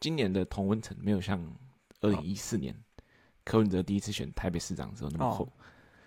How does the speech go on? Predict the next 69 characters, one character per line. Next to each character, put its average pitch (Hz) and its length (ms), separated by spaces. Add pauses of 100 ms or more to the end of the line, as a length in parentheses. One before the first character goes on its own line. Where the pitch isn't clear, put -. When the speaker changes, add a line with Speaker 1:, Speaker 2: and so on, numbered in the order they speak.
(180)
Speaker 1:
二 135 60
零 131 100
一 - 40
四 113 120
年 104 160
第 110 100
一 113 40
次 110 100
选 92 160
台 92 120
北 90 80
市 - 140
长 73 140
的 - 80
时 82 60
候， 73 80
Speaker 2:
嗯。 - 20
Speaker 1:
看 78 340
真 104 160
是 90 120
身 104 200
边 101 140
的 80 80
人， 58 200
那 113 100
时 120 60
候 127 60
还 107 100
在 92 80
大 92 160
学 - 140
嘛， - 160 (400)
Speaker 2:
对。 104 240
Speaker 1:
所 110 100
以 101 60
基 113 100
本 104 120
上 92 180
身 92 180
边 95 120
的 76 60
人 65 120
全 - 160
部 82 60
都 80 80
是 - 140
挺 - 200
柯 82 320 (300)
选 - 180
台 269 100
北 262 120
市 - 160
长。 80 120
Speaker 2:
那 185 40
一 185 40
面 220 180
倒 98 200
吧。 - 240 (400)
Speaker 1:
对 101 100
啊， 87 180
然 95 100
后 107 160
那 110 100
个 101 80
同 92 180
温 98 120
层 82 240
之 95 140
后。 - 240